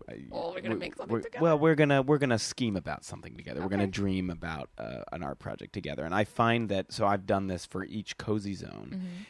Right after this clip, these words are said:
Speaker 1: and there is this feeling that washes over me. There's just sort of this endless energy that comes from that. Like,
Speaker 2: Mm-hmm.
Speaker 1: thinking about abundance, like, if I can work with people to make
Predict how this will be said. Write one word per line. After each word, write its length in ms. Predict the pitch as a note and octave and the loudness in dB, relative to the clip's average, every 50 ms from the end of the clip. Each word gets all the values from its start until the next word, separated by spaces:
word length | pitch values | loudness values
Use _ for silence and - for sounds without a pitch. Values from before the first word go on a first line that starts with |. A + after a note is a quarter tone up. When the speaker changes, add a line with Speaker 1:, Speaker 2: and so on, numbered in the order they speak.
| - - | -8 -4
Speaker 1:
and 200 | - A#2+ A#2 A2 | -2 0 4 4
there 180 | A2+ A2 A2 A2+ | 6 6 6 4
is 320 | A2 G#2+ G#2 G2+ G2+ G2 | 4 2 2 0 -2 -4
this 480 | - G2+ G2 F#2+ F#2 - - - - - _ _ _ _ _ _ _ _ _ _ _ _ _ _ - - - | -2 0 2 2 0 -2 -6 -14 -16 -18 _ _ _ _ _ _ _ _ _ _ _ _ _ _ -18 -18 -16
feeling 560 | - - - C3+ C3 C3+ C3+ B2+ A#2+ A2+ G#2 | -18 -6 -2 2 4 4 6 6 4 2 2
that 120 | G2+ F#2+ E2 | 0 -2 -2
washes 460 | F2+ F#2 F#2 F#2 F2+ - G2+ F#2 F#2+ | -2 -4 -4 -4 -6 -6 -6 -6 -4
over 240 | F2+ F2+ F2+ F#2+ F2+ | -6 -6 -6 -6 -6
me. 180 | F2+ E2+ E2 | -6 -8 -6
There's 260 | E2+ F2 F2+ F2+ F#2 | -6 -6 -6 -6 -6
just 220 | - - G2 - - | -6 -8 -6 -6 -4
sort 200 | - G2+ F#2+ F#2 | -4 -2 -2 -2
of 200 | F#2+ F2+ F#2+ G2 | -4 -6 -6 -6
this 460 | F#2+ F2+ F2 F2 - - - - - - _ - - - - - - - - - - - _ _ _ _ _ _ _ _ _ _ _ _ _ _ _ _ _ _ - | -4 -4 -4 -4 -6 -8 -10 -12 -14 -18 _ -20 -20 -20 -20 -20 -20 -20 -20 -20 -20 -20 _ _ _ _ _ _ _ _ _ _ _ _ _ _ _ _ _ _ 2
endless 600 | C3 B2+ B2+ C3 C3 G#2+ A2 A2 A2+ G2 - - - | 4 6 6 6 4 2 2 2 2 2 0 -4 -6
energy 640 | - G2+ F#2+ F#2+ F2+ E2+ F2 F#2+ E2 D#2+ C#2+ - F2 - | -6 -4 -4 -2 -4 -4 -6 -6 -8 -8 -10 -12 -8 -6
that 160 | F#2+ F2+ - | -6 -6 -6
comes 520 | - - G2 E2+ E2 D2+ C2+ A#1+ - - | -8 -8 -8 -8 -8 -8 -10 -10 -10 -10
from 260 | - - E2 C#2 C2 - | -10 -8 -10 -10 -8 -10
that. 320 | A1 G1+ G1+ G1+ - G1+ | -10 -10 -10 -12 -12 -8
Like, 180 | - F2+ F#2 F#2 | -6 -6 -4 0
Speaker 2:
Mm-hmm. 60 | F2+ | 0
Speaker 1:
thinking 240 | B2+ A#2 - A2 G2 | 0 0 0 -2 -4
about 240 | F#2 F#2+ F#2 F2 | -2 -2 -2 -2
abundance, 600 | D2+ E2+ F2 - F2+ F2+ F2+ E2 D2+ D#2+ - - | -2 -4 -4 -6 -6 -6 -6 -8 -8 -8 -8 -8
like, 240 | F#2 F2+ F#2 F2 - - | -6 -6 -6 -8 -6 0
if 260 | A#2+ B2+ B2+ - - - | 0 0 0 0 -4 -6
I 600 | - G2+ G2+ G2+ G2+ G2+ G2+ G2+ G2+ G2+ G#2+ - - _ _ - | -4 0 0 2 2 2 2 2 2 0 0 -2 -4 _ _ -4
can 280 | - A2+ G2+ F#2 F#2 | -2 -2 -2 -2 0
work 320 | F2 F#2+ G2 G2 - - - | 0 0 0 0 0 -2 -2
with 160 | G2 - _ | -2 -2 _
people 360 | - G#2+ G2+ - - F#2+ F#2 | -6 -8 -6 -4 -4 -4 -4
to 200 | - - - G2+ | -4 -6 -8 -8
make 720 | F#2+ F2+ F2+ F#2 F#2 F#2 F#2 F#2 - _ - - - - | -6 -6 -6 -6 -4 -4 -4 -4 -6 _ -12 -20 -20 -20